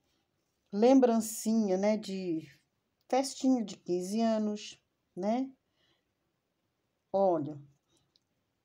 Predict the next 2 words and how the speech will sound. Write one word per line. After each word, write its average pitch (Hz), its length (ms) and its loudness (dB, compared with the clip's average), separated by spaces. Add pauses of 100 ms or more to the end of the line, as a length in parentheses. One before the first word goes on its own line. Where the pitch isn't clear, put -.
(1600)
E 214 160 0
agora, 190 640 2